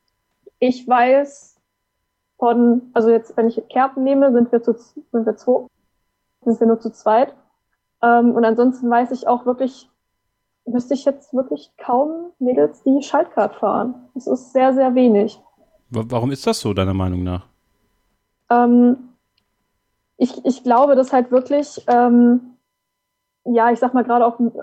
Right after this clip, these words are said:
Speaker 1: im Hinblick auf das Gewicht und so weiter, ist es für die meisten einfacher, einfach se-, im, im Seniorbereich zu bleiben. Also ich sag mal, O K Senior dann einfach zu fahren oder X dreißig Senior. Ich glaube, das ist für die meisten, äh, einfacher. Es hat natürlich auch ein bisschen was mit Kraft zu tun.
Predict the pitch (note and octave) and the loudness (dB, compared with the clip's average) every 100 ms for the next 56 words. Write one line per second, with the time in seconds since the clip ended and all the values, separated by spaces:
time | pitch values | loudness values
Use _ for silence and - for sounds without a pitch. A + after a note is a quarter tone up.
0 | - - A3+ A#3 A#3+ B3 A3+ A#3+ - A3 | -10 -2 0 2 2 2 -2 -6 -6 -2
1 | B3+ B3+ C4+ B3+ B3 C4 A#3 A#3+ B3+ C4 | -2 0 0 2 0 0 0 -2 -2 0
2 | A#3+ A3 A3 B3 B3+ B3 - B3+ C4+ C4 | 2 2 0 0 -2 0 0 0 -2 0
3 | C4 B3+ B3 - A#3+ A#3+ A3+ A#3 - A3+ | 2 2 0 -2 -2 -2 0 0 0 -2
4 | - A#3+ A3+ B3+ C4 A3 A3+ A3 A3 - | 0 2 2 2 4 2 2 0 -2 -4
5 | A#3 A3 A#3 A3+ G#3 A#3+ - A#3+ A#3 A#3+ | -2 2 2 2 -2 -10 -4 -2 0 -2
6 | A#3 A#3 A#3+ A3+ A#3 A#3+ A#3 A3+ - A3+ | 0 -2 0 0 2 2 2 0 -2 -2
7 | A#3+ - A#3+ - G#3+ G#3 G#3+ G#3+ A3 - | -4 -6 -10 -4 -4 -2 0 0 -2 -2
8 | A#3 A#3 A3 - A3 G#3+ A3+ A#3+ - _ | -2 -2 -6 -4 -4 -2 -2 -4 -6 _
9 | _ _ _ _ A#3+ B3 B3+ B3+ B3 C4 | _ _ _ _ -2 0 -2 -4 -4 2
10 | B3 A#3 A#3+ - A#3+ A#3+ - A3+ A3 - | 4 2 0 0 2 2 2 2 2 0
11 | B3+ C4 B3+ A#3 G#3 A#3+ _ _ _ _ | 0 0 -2 -4 -6 -6 _ _ _ _
12 | _ - - C#4+ C4+ B3+ B3+ A#3+ B3 A#3+ | _ -16 -6 -4 -2 -4 -2 -2 -2 -2
13 | A#3+ A3+ A#3+ A3 - C#4 - _ D#4 - | 0 -2 -2 -6 -4 -6 -6 _ -12 -6
14 | E4 E4+ | -4 -4